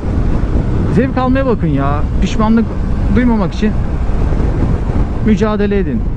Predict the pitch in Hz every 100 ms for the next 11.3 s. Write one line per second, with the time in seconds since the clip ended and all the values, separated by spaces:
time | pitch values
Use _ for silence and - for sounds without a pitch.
0 | - - - 127 156 190 - 156 - -
1 | 123 120 143 180 - - - - - -
2 | - - - - - - - - - -
3 | 185 208 220 220 208 196 208 220 208 202
4 | 208 202 226 226 185 170 156 190 156 165
5 | 185 262 214 143 135 156 160 170 180 185
6 | - 175 175 190 214 247 - 160 226 170
7 | - 214 202 208 190 147 170 185 180 156
8 | 123 113 113 107 - 110 - - - -
9 | - - - - - - - - - -
10 | - - - - - - - - - 143
11 | 151 151 151